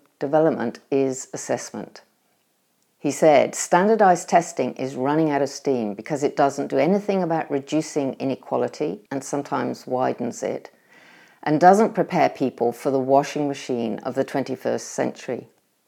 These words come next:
Ledbetter believes that there's a golden opportunity to come up with new forms of assessment by collaborating with universities and employers.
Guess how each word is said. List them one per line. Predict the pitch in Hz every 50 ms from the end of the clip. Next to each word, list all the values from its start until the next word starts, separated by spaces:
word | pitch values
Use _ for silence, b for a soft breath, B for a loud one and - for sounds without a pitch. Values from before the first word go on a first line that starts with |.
| _ _ _ B B B B B B B B B B -
Ledbetter | 143 156 175 170 - 202 185 185 165
believes | 143 143 139 147 143 143 139 139
that | - - -
there's | 139 139 135 139
a | 139
golden | 127 - - 147 147 151 156 156 151 147
opportunity | 143 143 143 - - - - 151 139 139 139 - - -
to | - - -
come | - - 156 135 135
up | 131 -
with | - 131 131 -
new | 139 135 151 175 180 180
forms | 170 - 185 180 175 165 165 156 -
of | 139 120
assessment | 127 - - 156 143 139 - - 120 107 - - - - _ _ -
by | 123 135
collaborating | 135 - 160 143 139 139 139 147 151 143 135 139 143 139 139 - 110 101 98 - 135 - _ _ -
with | 165 131 127 - - _ -
universities | 135 135 139 127 135 135 135 - - - - 156 139 143 147 151 151 - - _ _ _ _ _ -
and | 147 139 135 135 131 131 127 - _ -
employers. | 131 127 - - 143 131 127 120 113 104 - - -